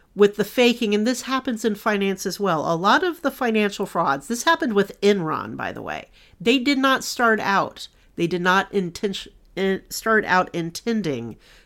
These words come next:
to be a fraud. What happened, and, and there were some other things like Societe Generale, um, the specific rogue traders. This happens with rogue traders and stuff,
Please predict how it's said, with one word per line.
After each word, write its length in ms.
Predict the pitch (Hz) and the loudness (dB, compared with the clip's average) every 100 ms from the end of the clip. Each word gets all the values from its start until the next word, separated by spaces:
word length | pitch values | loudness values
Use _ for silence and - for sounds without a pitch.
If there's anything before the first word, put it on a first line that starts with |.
| - | -8
to 120 | - | -4
be 160 | 156 156 | 0 0
a 60 | |
fraud. 600 | 156 - 254 180 104 104 - - - - | -2 -4 0 2 0 -4 -12 -20 -20 -8
What 200 | - - | -2 -2
happened, 640 | - - 240 233 151 156 - | -2 0 2 2 0 -2 -4
and, 320 | 175 170 156 - | -6 -6 -6 -2
and 120 | 196 | 2
there 80 | 214 | 4
were 140 | 202 | 4
some 220 | - 208 | 2 -4
other 200 | - 202 | 0 0
things 240 | 196 180 170 | 0 -2 -2
like 140 | 156 | -4
Societe 540 | - 175 185 165 160 | -4 -4 0 0 -2
Generale, 640 | 151 170 160 170 151 98 - - - - - | -4 -4 -2 0 0 -2 -6 -18 -20 -20 -8
um, 320 | - 156 147 - | 4 4 4 -2
the 420 | - 170 160 156 | 0 4 4 2
specific 580 | - - 196 208 185 180 | -6 0 2 2 2 2
rogue 340 | 175 165 151 156 | 2 2 2 0
traders. 460 | - 196 151 - | 0 2 0 0
This 180 | 196 185 | 2 4
happens 400 | 208 196 202 180 | 6 6 6 0
with 160 | 185 175 | -2 0
rogue 220 | 165 160 | 0 0
traders 440 | - 247 170 147 | 0 2 2 -2
and 120 | 151 | -8
stuff, 300 | - 113 - | -8 -8 -8